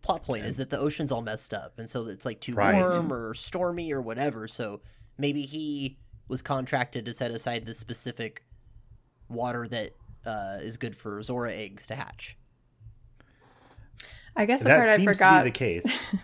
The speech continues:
Speaker 2: Yeah.
Speaker 3: I forgot the beginning part where, uh, Lulu couldn't speak or sing.
Speaker 1: Well, it's
Speaker 3: Um,
Speaker 1: all,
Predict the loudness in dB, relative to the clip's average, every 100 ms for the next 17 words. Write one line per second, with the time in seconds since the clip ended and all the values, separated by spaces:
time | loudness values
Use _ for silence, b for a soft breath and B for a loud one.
0 | -8 -2 -2 -2 B B 4 6 8 8
1 | 8 6 6 6 6 6 6 6 4 6
2 | 4 0 _ _ 0 2 4 2 0 -2
3 | -6 _ _ -20 -20 -20 _ 2 4 4
4 | 2 -2 -2 -4 -8 -14 -16 -12 -8 -2
5 | 0 0 -6 -4 -2 -2 -2 -4 -8 _
6 | _ _ _ _ -20 _ -6 -2 -2 2
7 | 2 2